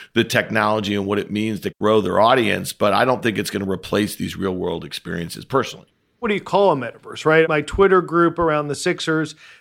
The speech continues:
Speaker 2: is a metaverse. We share pictures and images around that. I think league access of the N B A is effectively a metaverse, especially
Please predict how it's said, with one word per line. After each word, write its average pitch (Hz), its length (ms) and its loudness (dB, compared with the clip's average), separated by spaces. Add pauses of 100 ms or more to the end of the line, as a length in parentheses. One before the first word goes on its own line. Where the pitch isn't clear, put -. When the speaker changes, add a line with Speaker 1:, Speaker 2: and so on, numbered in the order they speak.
(100)
Speaker 2:
is 165 160 4
a 170 40 8
metaverse. 151 600 2
We 143 80 -6
share 151 320 0
pictures 156 560 -2
and 143 100 -4
images 156 460 -2
around 143 320 0
that. 156 380 -2 (340)
I 147 120 0
think 151 280 -2
league 170 240 4
access 160 600 2
of 143 100 -6
the 147 160 2
N 147 140 0
B 143 140 0
A 147 240 2
is 147 100 -2
effectively 147 580 -2
a 139 80 2
metaverse, 143 580 -4
especially 139 760 -4